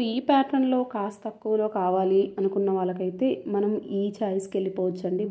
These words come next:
బ్లౌజ్ చూడండి, మళ్ళీ హ్యాండ్ పర్పస్ కూడా డిజైన్ ఇస్తూ. నెక్స్ట్ వావ్, రెడ్ and గ్రీన్ ఎంత బాగుందండి అసలు కలర్ కాంబినేషను. ఇందులో కూడా number of colors అయితే అవైలబిలిటీ ఉన్నాయండి. అసలు చాలా చాలా బాగుంటాయి ఇవి. ఆనంద గ్రీన్ కూడా ఉంది ఇందులో. ఇదైతే పళ్ళు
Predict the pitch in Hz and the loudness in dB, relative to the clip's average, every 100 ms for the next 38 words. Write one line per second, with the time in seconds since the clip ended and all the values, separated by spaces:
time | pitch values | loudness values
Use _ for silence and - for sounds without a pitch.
0 | 190 180 190 - 214 190 185 220 185 190 | 2 2 2 0 0 0 0 0 0 0
1 | 190 180 185 185 190 190 - 185 175 175 | 2 0 0 -2 -2 -4 -4 -2 0 2
2 | 180 185 185 - 339 339 - _ _ _ | 2 2 0 0 0 -2 -16 _ _ _
3 | _ _ _ _ _ 196 190 - - - | _ _ _ _ _ -12 -12 -12 -12 -12
4 | - 185 - 202 185 196 208 190 180 170 | -12 -16 -16 -18 -16 -12 -10 -4 -4 -2
5 | 175 196 196 196 190 170 160 185 180 170 | -2 -2 2 2 4 2 0 -4 -2 0
6 | 175 208 214 202 190 196 175 165 165 180 | 0 0 -2 -4 -6 -8 -6 -6 -6 -4
7 | 175 170 170 180 269 - - _ _ _ | 0 0 -2 -2 -2 -4 -10 _ _ _
8 | _ - 208 226 240 233 185 175 196 196 | _ -8 -2 0 2 4 4 2 0 -2
9 | 196 190 185 180 180 170 170 170 170 170 | -4 -4 -6 -6 -4 -2 0 0 0 -2
10 | 170 165 160 160 190 277 - _ _ _ | -2 -2 -2 -2 0 -2 -4 _ _ _
11 | _ _ _ 220 202 - 170 175 202 - | _ _ _ -14 -12 -12 -12 -10 -10 -4
12 | 208 196 190 180 175 175 170 170 165 165 | 0 0 0 -2 -2 -2 -4 -2 -2 0
13 | 165 170 170 175 180 180 175 175 165 160 | 0 2 0 0 -2 -2 -4 -2 -2 -4
14 | 160 190 214 208 190 196 202 180 170 | -4 -6 -6 -2 0 0 -2 -4 -2